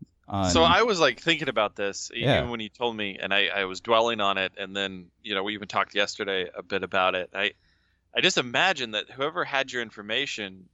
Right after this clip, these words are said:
Speaker 2: like, waited until you paid off.
Speaker 1: Yeah, like, how did they know that I, or did they just guess? Did they just say, like,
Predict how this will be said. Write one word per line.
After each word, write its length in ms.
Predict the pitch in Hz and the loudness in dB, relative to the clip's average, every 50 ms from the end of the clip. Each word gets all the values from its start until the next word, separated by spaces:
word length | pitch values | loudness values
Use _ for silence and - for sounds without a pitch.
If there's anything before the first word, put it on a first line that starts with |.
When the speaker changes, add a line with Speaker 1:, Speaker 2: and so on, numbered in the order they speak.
| _ _ _ _ - | _ _ _ _ -8
Speaker 2:
like, 220 | 101 98 90 _ - - _ _ _ _ _ | -8 -8 -8 _ -20 -20 _ _ _ _ _
waited 600 | 95 104 110 131 143 135 113 92 78 80 _ - - _ - | -2 2 2 2 2 2 0 -2 -2 -4 _ -18 -20 _ -14
until 560 | 101 98 95 - - - 104 101 98 98 95 | -14 -14 -12 -12 -6 -4 -4 -2 -2 -4 -6
you 180 | 95 95 95 | -6 -8 -12
paid 360 | 92 - - - 95 107 104 101 | -12 -10 -8 -6 -2 -2 2 4
off. 480 | 98 98 95 92 85 - - - - - | 4 4 4 2 0 -4 -12 -20 -16 -6
Speaker 1:
Yeah, 240 | - 175 254 262 139 | -2 2 6 6 8
like, 320 | 127 120 123 120 - - - - - - - - | 8 8 6 4 2 -6 -20 -20 -20 -20 -20 -12
how 220 | - - 151 160 170 | -8 -2 0 2 4
did 140 | 190 185 160 | 4 6 6
they 160 | 175 170 156 | 6 6 6
know 380 | 151 156 185 185 151 127 117 120 | 6 6 8 8 8 8 8 8
that 240 | 123 123 120 - 90 | 8 6 6 6 4
I, 320 | 110 120 123 120 110 98 - - 78 - - - 80 85 - - 78 85 - - _ - _ - | 4 4 4 4 2 0 -6 -10 -16 -14 -16 -16 -20 -20 -18 -16 -16 -16 -18 -20 _ -20 _ 2
or 140 | 151 139 131 | 6 6 6
did 340 | 127 117 120 123 143 151 | 6 2 2 4 4 6
they 80 | 160 151 | 6 4
just 200 | 147 151 123 113 | 4 2 0 6
guess? 280 | 151 156 135 - - - | 8 8 8 8 6 2
Did 80 | 104 | 2
they 80 | 117 117 | 2 4
just 180 | 127 127 - | 4 2 4
say, 160 | - 131 123 120 | 6 6 6 8
like, 360 | 107 95 95 - - - | 8 6 4 4 0 -20